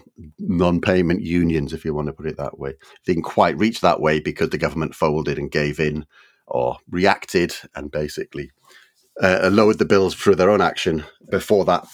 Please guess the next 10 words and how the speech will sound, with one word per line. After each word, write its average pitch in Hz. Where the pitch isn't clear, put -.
that 92
whole 87
sort -
of -
campaign 82
could 80
get 78
through 82
it 80
all. 69